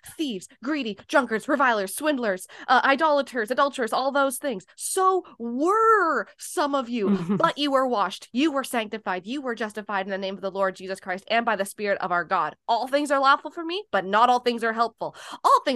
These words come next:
Speaker 1: are lawful for me, but I will not be dominated by anything." That's what the Paul, who this lady is quoting, says the Christian life is about.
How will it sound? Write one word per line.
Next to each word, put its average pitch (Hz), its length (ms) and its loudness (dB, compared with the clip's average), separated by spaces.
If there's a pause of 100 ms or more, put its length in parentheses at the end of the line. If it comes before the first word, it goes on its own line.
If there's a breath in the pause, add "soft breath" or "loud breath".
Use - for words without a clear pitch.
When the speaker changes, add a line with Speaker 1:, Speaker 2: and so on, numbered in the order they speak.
Speaker 1:
are 202 80 4
lawful 185 300 0
for 202 160 -4
me, 262 180 -4
but 254 240 0
I 320 380 4
will 285 160 0
not 240 160 2
be 220 80 -4
dominated 220 560 2
by 180 240 -6
anything." 190 500 -4 (260 loud breath)
That's 302 760 2 (240 loud breath)
what 320 240 0
the 311 140 0
Paul, 311 580 4 (120)
who 330 180 -2
this 359 200 -4
lady 311 300 -4
is 285 100 -8
quoting, 330 560 0 (120)
says 302 440 2
the 285 140 -4
Christian 240 460 -4
life 190 240 -4
is 170 140 -6
about. 147 260 -6